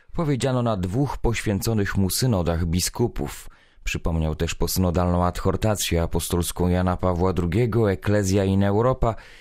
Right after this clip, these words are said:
i liczne wypowiedzi Benedykta Szesnastego, zwłaszcza podczas podróży do takich krajów europejskich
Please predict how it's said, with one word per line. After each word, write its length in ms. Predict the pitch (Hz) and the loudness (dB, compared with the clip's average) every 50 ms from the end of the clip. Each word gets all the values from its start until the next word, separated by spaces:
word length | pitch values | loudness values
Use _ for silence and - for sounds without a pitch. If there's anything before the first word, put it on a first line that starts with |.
| - _ _ - | -20 _ _ -6
i 60 | 143 | -2
liczne 380 | 143 151 143 - - - 127 113 | -2 0 0 0 0 2 2 2
wypowiedzi 580 | 101 104 - 104 95 95 107 110 95 92 95 | 2 2 2 2 2 4 2 2 2 2 2
Benedykta 520 | 151 - 110 104 92 82 95 - - 90 87 | 4 4 2 2 2 0 0 0 0 -2 0
Szesnastego, 840 | - 95 87 - 98 95 92 87 - - - 123 117 92 78 78 73 | 0 0 0 0 0 0 0 0 -2 0 0 0 0 2 0 0 0
zwłaszcza 500 | 73 80 80 85 78 - - - 80 76 | 0 0 0 0 -2 -2 -4 -4 -4 -2
podczas 460 | - 85 - - - - 80 - - | -2 -4 -4 -2 -2 -2 -2 -2 0
podróży 560 | - - 90 78 95 98 101 101 95 95 90 | 0 0 0 2 2 2 2 2 2 2 2
do 200 | 78 85 82 82 | 2 2 0 2
takich 400 | - 113 117 - - 87 - - | 0 -2 -2 -2 -4 -6 -6 -6
krajów 400 | - - 87 85 85 80 - - | -4 -2 0 0 0 0 -2 -2
europejskich 840 | - 92 85 85 90 - - 131 131 131 120 - - - 113 - - | -2 0 2 2 0 0 2 0 0 0 0 -2 -2 -2 -4 -4 -6